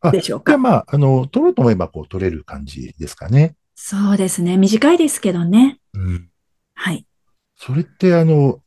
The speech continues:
Speaker 1: すごく大事で、
Speaker 2: はい。
Speaker 1: あの、これは、あの、ご自身が何か、こう、仕事、特定の仕事をしている、していないとか、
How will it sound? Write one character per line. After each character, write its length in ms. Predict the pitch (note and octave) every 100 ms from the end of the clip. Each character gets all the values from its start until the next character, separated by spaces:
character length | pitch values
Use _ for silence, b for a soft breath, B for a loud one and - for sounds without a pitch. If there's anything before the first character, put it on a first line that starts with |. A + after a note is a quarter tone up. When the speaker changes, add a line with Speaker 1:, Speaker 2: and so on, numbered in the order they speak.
| -
Speaker 1:
す 160 | - D#3+
ご 80 |
く 120 | F#3+ F#2+
大 220 | F#2 F#2
事 140 | F#2+
で、 360 | G2 A#2 F#2 - -
Speaker 2:
は 100 | G#3+
い。 80 | E3
Speaker 1:
あ 160 | F2+
の、 300 | F2 F2 D#2 - _ _ _ -
こ 100 | A3+
れ 60 | C4
は、 100 | A#3+
あ 40 |
の、 200 | G#3 E3 _ _ - F#3+
ご 100 | C#3+
自 240 | A3 C#4
身 60 | G#3
が 100 | G2+
何 200 | G#2+ G#2+
か、 100 | F2+
こ 160 | - D#2+
う、 60 |
仕 180 | - -
事、 300 | D3 A#3 D#3+
特 100 | C#3+
定 160 | A#3+ B3+
の 100 | B3
仕 140 | -
事 320 | F#3+ G#3+ G#3+
を 80 | G3+
し 100 | F#3
て 120 | -
い 160 | G3 G3
る、 260 | G3 F#3+ - _ _ -
し 80 | -
て 160 | C#3+ B2+
い 60 |
な 140 | B2+ B2
い 80 |
と 100 | -
か、 340 | A2 G#2+ F2